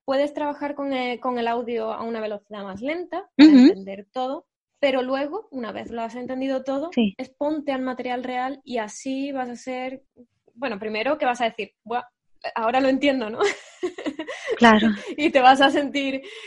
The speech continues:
Speaker 1: eh, muy orgulloso de ti mismo.
Speaker 2: Ujú.
Speaker 1: Y, y luego que vas a ser consciente de que existe una velocidad normal. <laughs>
Speaker 2: Claro. No sé lo, si a ti te pasa lo mismo, pero yo creo que a lo mejor tienen ese miedo porque como es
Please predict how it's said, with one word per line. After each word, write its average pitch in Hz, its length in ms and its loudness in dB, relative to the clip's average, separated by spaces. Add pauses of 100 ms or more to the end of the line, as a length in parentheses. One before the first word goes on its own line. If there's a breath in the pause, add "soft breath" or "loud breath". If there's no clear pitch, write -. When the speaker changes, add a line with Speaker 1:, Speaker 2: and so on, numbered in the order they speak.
(140 loud breath)
Speaker 1:
eh, 254 420 2
muy 277 200 -2
orgulloso 269 420 0
de 254 60 -2
ti 269 100 -6
mismo. 277 380 -6 (200)
Speaker 2:
Ujú. 262 400 10 (120)
Speaker 1:
Y, 269 580 -4
y 262 120 -4
luego 262 640 -2 (1000)
que 262 160 0
vas 233 260 0
a 254 40 -8
ser 254 220 -6
consciente 247 560 -6
de 262 140 -8
que - 200 -14 (200)
existe 233 480 -8
una 214 160 -8
velocidad 226 500 -8
normal. 269 460 -4
<laughs> - 380 -10 (160)
Speaker 2:
Claro. 214 360 8 (180)
No 262 200 8
sé 294 100 6
lo, 294 180 8
si 294 140 6
a 269 60 8
ti 269 100 6
te 285 120 6
pasa 277 220 4
lo 269 140 6
mismo, 247 280 6
pero 214 140 2
yo 214 240 0
creo 254 380 2
que 262 100 4
a 240 60 6
lo 226 80 4
mejor 220 240 0
tienen 254 240 6
ese 233 200 4
miedo 240 220 4
porque 226 600 2
como 208 340 6
es 254 380 6